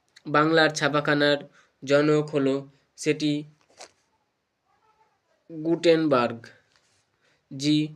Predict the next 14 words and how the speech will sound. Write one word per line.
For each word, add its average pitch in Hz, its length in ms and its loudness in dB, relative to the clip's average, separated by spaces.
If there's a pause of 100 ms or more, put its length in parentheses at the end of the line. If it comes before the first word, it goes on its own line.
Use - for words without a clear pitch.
(400)
বঙ্গভঙ্গ 156 840 2
হয় 147 440 0 (720)
উনিশশো 147 340 0
পাঁচ 143 300 -2
খ্রিস্টাব্দে। 156 640 -2 (480)
এইচ, 147 340 2 (1800)
বোস 160 560 4
ইনস্টিটিউট 151 920 -2 (260)
প্রতিষ্ঠিত 160 580 -4
হয়েছিলেন, 147 680 2 (560)
সেটি 147 440 -4
অপশন 147 360 -2
নম্বর 143 380 0 (540)
চার 139 300 2